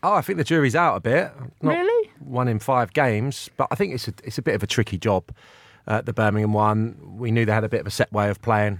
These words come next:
Speaker 1: under
Speaker 2: Yeah.
Speaker 1: Gary Monk last year, got really good success, did great to stay up, but I think the, the owners want a, a better brand. And it's difficult 'cause we know Birmingham historically, it's, uh, I think, hard-working teams,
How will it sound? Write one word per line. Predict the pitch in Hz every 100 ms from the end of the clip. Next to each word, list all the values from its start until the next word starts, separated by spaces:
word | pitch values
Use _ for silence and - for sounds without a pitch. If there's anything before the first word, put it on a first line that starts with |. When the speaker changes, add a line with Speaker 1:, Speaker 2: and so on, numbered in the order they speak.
| 90
Speaker 1:
under | 104 95
Speaker 2:
Yeah. | 104
Speaker 1:
Gary | 104
Monk | 104 104 104
last | 104 101 110
year, | 104
got | - - -
really | 104 98
good | 104
success, | - 101 - 107 104
did | - 98 _
great | 107 104 -
to | 95
stay | - 104
up, | 104 104 -
but | 95 - - - _
I | 113
think | 123 110 - 101
the, | 110
the | 113 101
owners | 98 95
want | 98 98 - _ -
a, | 104 -
a |
better | - 90 -
brand. | - 98 104 104 - - - - - _ -
And | 120
it's | -
difficult | 127 120 117 104
'cause | - 98
we |
know | 110 110 107 92 _ - 107
Birmingham | 110 104 104 101
historically, | 90 - 113 117 - 110 107 110
it's, | - - 104
uh, | 95 92 78 78
I | 90
think, | 104 -
hard-working | 104 98 101 98 - 92
teams, | - 107 101 101 98 -